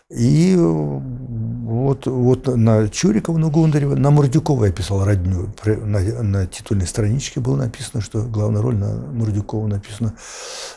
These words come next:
А, с Кончаловским мы писали «Курочку Рябу» на Ию Савину, но она, прочитавши сказ-,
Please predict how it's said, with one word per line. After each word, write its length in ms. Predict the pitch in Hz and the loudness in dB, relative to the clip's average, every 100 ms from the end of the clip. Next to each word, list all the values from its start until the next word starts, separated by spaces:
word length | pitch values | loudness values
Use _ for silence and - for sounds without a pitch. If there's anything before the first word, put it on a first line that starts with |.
| - | -8
А, 800 | - 113 107 107 107 104 101 95 - - - _ _ _ _ _ _ _ _ - - - - _ _ _ _ _ _ _ _ _ _ _ _ _ - | 0 2 4 2 0 0 2 0 -4 -20 -20 _ _ _ _ _ _ _ _ -20 -20 -18 -18 _ _ _ _ _ _ _ _ _ _ _ _ _ -10
с 100 | - | -8
Кончаловским 720 | - 127 - 139 131 - 113 | 0 0 2 4 4 2 0
мы 100 | 107 | 0
писали 360 | 101 - 113 101 | 0 -2 0 0
«Курочку 540 | 101 113 101 - - | 0 0 0 -2 -2
Рябу» 380 | 104 104 101 101 - - - - - - | 2 2 2 0 -2 -12 -16 -16 -12 0
на 180 | 110 | 2
Ию 340 | 117 107 107 95 | 4 4 4 2
Савину, 580 | - 107 92 98 131 170 | 0 0 0 0 0 0
но 140 | 107 | 2
она, 160 | 104 101 | 2 0
прочитавши 600 | 107 101 - 101 85 101 | -2 -4 -2 -2 -2 -2
сказ-, 440 | - - 98 90 | -6 -4 -4 -2